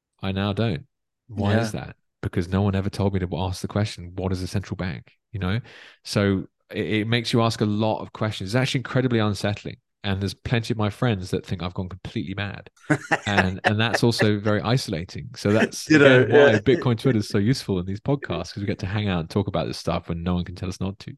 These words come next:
Speaker 1: <laughs>
Speaker 2: That's right.
Speaker 1: Uh, so, so a, a number of different places, basically. But, um, yeah, no, that, that's probably a good summary.
Speaker 2: That's awesome, man. No, well, well done. Like, I have to say, you've done, done a great, in such a short time,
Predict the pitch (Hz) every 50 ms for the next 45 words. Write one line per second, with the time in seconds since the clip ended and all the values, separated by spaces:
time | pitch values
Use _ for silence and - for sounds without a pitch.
0 | _ - _ 160 - - - - - _ _ - - - - 123 120 113 - 120
1 | 113 113 113 110 110 113 113 - - 135 127 131 123 107 - - 143 135 135 123
2 | - 131 147 160 160 156 151 139 139 - - 131 110 - - 98 92 - - 90
3 | - - 87 87 85 - - - - 117 - - 95 - - _ _ - - -
4 | - - _ _ _ 101 101 95 95 95 95 95 92 92 - - _ _ _ _
5 | _ _ _ _ _ _ _ _ _ _ _ _ _ _ _ _ 123 160 160 117
6 | - 107 - - 117 117 113 104 107 113 - 95 110 98 - - 110 104 98 92
7 | 92 87 - - 92 85 85 76 - - - _ _ _ _ _ _ _ _ _
8 | _ _ _ _ _ _ 180 226 220 - 139 143 165 180 - 185 147 131 127 127
9 | 143 165 196 - _ - 156 165 165 170 175 185 - 139 156 175 185 175 - 131
10 | 131 131 131 127 123 117 117 120 123 - 139 135 135 139 147 147 - 139 131 -
11 | 135 127 127 127 127 127 - 135 135 139 135 131 131 143 135 135 131 131 135 131
12 | 131 143 135 - 196 190 190 - 170 143 131 135 - - 147 139 117 - - 123
13 | 127 135 135 131 135 143 170 190